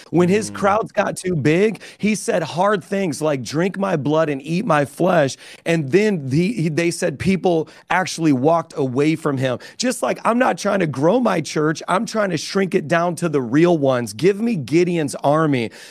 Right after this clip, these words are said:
Speaker 1: But when you're the kind of minister that wants to build an audience,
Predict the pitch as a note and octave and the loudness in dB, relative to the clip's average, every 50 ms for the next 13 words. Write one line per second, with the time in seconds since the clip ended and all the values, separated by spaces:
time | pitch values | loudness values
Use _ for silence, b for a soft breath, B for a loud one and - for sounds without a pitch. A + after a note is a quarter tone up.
0 | B B - F3 E3+ D3 C#3+ D#3+ D#3+ D3+ C3+ D3+ F3 A3 A#3+ G#3+ A#3 - - - | B B 0 0 0 2 0 0 0 0 2 2 4 4 4 2 0 -4 -4 -4
1 | F3+ F3+ F#3+ G3 E3+ F3 C3 C3 D3 D3 D#3+ F3 F#3 F#3 - - - D#3 C#3 D3 | -4 -2 -2 0 0 0 0 0 -2 0 0 2 0 0 -2 -2 -2 -2 0 0
2 | C#3+ C#3 C#3+ D#3 D#3+ D3+ - - - C#3 C3 A2 F#2 C#3 C#3+ D#3 E3+ D3+ D3+ C#3+ | -2 0 0 -2 -2 -2 -4 -2 -2 -2 -2 -2 0 0 2 2 2 0 0 0
3 | C#3 D3+ F#3+ A3 A3 F3+ D3+ C#3+ C#3 C3+ - | 0 0 0 0 2 2 2 2 0 -2 -4